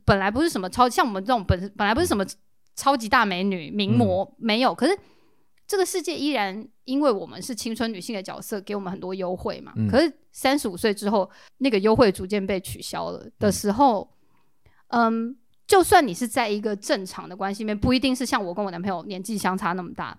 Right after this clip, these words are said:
Speaker 2: 嗯。
Speaker 1: 我觉得女生多少还是会有一点点觉得自己好像年华老去了，不再像以前那么
Speaker 2: 青春可爱了。
Speaker 1: 花样年华嘛。
Speaker 2: 对。
Speaker 1: 对，所以我觉得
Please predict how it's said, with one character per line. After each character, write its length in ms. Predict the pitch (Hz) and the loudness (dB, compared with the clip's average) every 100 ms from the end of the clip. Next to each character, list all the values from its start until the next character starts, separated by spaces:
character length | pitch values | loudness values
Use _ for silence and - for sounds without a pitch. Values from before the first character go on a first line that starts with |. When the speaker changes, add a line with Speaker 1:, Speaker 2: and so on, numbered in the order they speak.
| _ | _
Speaker 2:
嗯。 240 | 101 95 90 _ _ _ _ | -8 -8 -12 _ _ _ _
Speaker 1:
我 80 | 214 | -6
觉 100 | 262 | -2
得 60 | |
女 140 | 381 202 | 0 -2
生 160 | 226 | -4
多 120 | 226 240 | -4 -4
少 160 | - | -4
还 80 | 165 | -6
是 140 | - | -8
会 120 | 208 202 | -8 -6
有 80 | 160 | -10
一 40 | |
点 140 | 202 | -14
点 160 | 180 185 | -16 -18
觉 180 | - 104 | -18 -18
得 280 | - 104 196 | -16 -16 -8
自 120 | 285 | -4
己 80 | 202 | -4
好 260 | - 170 | -6 -10
像 120 | 185 | -6
年 160 | 208 196 | -4 -2
华 160 | 196 190 | 0 2
老 160 | 190 | 0
去 280 | - - 208 | -4 -4 -4
了， 80 | 151 - | -4 -8
不 100 | 196 | -8
再 240 | 240 247 | 0 0
像 180 | 247 220 | 2 -4
以 40 | |
前 240 | 170 - 185 | -6 -14 -10
那 60 | 214 | -8
么 360 | 208 165 160 - _ _ - - | -8 -10 -12 -18 _ _ -20 -4
Speaker 2:
青 140 | 147 | 2
春 120 | 135 | 2
可 120 | 131 233 | 4 6
爱 20 | |
了。 0 | |
Speaker 1:
花 140 | 240 | 8
样 240 | 269 226 202 | 6 4 0
年 260 | 180 185 | -6 -8
华 320 | 208 170 - | -2 -2 -2
嘛。 140 | 127 127 | -6 -2
Speaker 2:
对。 280 | 113 90 87 _ | 0 0 -6 _
Speaker 1:
对， 320 | 226 196 107 - - | -2 -2 -4 -14 -10
所 180 | - 415 | 0 0
以 20 | - - | 0 -10
我 140 | - 240 | -2 0
觉 160 | 277 | 0
得 80 | 370 | 0